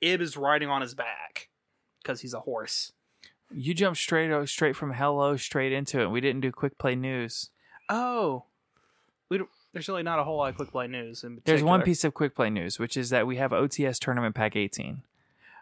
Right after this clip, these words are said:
Speaker 1: That can, that can wait for a second.
Speaker 2: Literally, the only quick play news is that it got announced.
Speaker 1: Fair enough.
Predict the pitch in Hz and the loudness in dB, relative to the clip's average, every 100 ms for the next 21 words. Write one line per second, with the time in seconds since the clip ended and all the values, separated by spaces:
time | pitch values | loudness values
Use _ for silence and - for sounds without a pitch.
0 | _ 190 233 226 226 202 220 220 214 196 | _ 0 4 4 2 2 4 4 4 2
1 | 170 151 131 123 113 113 - _ _ 165 | 2 0 -2 -4 -6 -10 -16 _ _ 6
2 | 170 202 196 175 175 190 185 175 170 160 | 8 10 8 8 8 8 8 8 8 8
3 | 175 147 147 147 147 139 127 165 131 104 | 6 6 6 8 8 8 10 10 8 6
4 | - - - _ - 185 180 165 147 127 | 0 -2 -12 _ 2 4 4 4 4 4